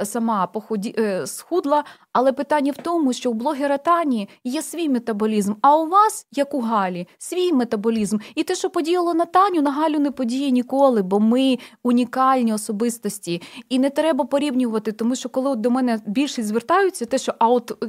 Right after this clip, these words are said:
їм допомогло, мені не допомогло». Звісно, не допоможе. То, тому що нема єдиної системи, яку би сказали, «от у вас така дієта, вона, а, буде для всіх однакова». Да ніколи цього не буде, бо ми всі унікальні. І про це саме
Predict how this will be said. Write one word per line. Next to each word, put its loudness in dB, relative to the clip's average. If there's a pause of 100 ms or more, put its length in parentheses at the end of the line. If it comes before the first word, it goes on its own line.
їм 0
допомогло, 2
мені 2
не 0
допомогло». -2
Звісно, -6
не -2
допоможе. -4 (340)
То, 4 (360)
тому 2
що -2
нема 2
єдиної 0
системи, -2
яку -2
би -2
сказали, 0 (220)
«от -4
у -4
вас 0
така -4
дієта, -2
вона, 0 (240)
а, -2
буде 2
для 0
всіх -8
однакова». -4
Да -2
ніколи 2
цього -10
не -8
буде, -8
бо 2
ми 2
всі -4
унікальні. 0
І -6
про -4
це -4
саме -8